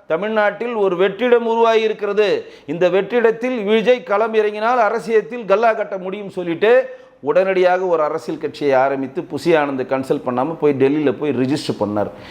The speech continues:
"என்னை கேட்காம என் பேரை நீங்க எப்படி ரிஜிஸ்டர் பண்ணலாம்னு சொல்லிட்டு, என்னை கேட்காமல் என் பேரை யாராவது யூஸ் பண்ணாங்கன்னா அதற்கு நாங்கள் வந்து வழக்கு தொடர்வோம்னு" சொல்லிட்டு எஸ் ஏ சி மேல வழக்கு தொடர்றப்ப தான் இந்த பிரச்சனையை, எரிந்து கொண்டிருந்த பிரச்சனைகளை புசி ஆனந்த் உள்ள பூந்து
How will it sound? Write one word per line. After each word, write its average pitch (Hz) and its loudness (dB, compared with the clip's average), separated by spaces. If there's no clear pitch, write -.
"என்னை 208 4
கேட்காம 226 0
என் 202 -4
பேரை 208 2
நீங்க 185 -4
எப்படி 170 0
ரிஜிஸ்டர் - -6
பண்ணலாம்னு 143 0
சொல்லிட்டு, 139 0
என்னை 151 0
கேட்காமல் 175 0
என் 151 -4
பேரை 156 4
யாராவது 143 0
யூஸ் 139 -6
பண்ணாங்கன்னா 135 0
அதற்கு 143 -2
நாங்கள் 135 -2
வந்து 151 -2
வழக்கு 190 2
தொடர்வோம்னு" 139 -2
சொல்லிட்டு 135 -4
எஸ் 135 0
ஏ 160 -2
சி 135 -6
மேல 139 0
வழக்கு 139 2
தொடர்றப்ப 113 -2
தான் 190 4
இந்த 151 2
பிரச்சனையை, 202 0
எரிந்து 214 0
கொண்டிருந்த 190 0
பிரச்சனைகளை 170 0
புசி 208 -2
ஆனந்த் 185 2
உள்ள 160 -2
பூந்து 156 2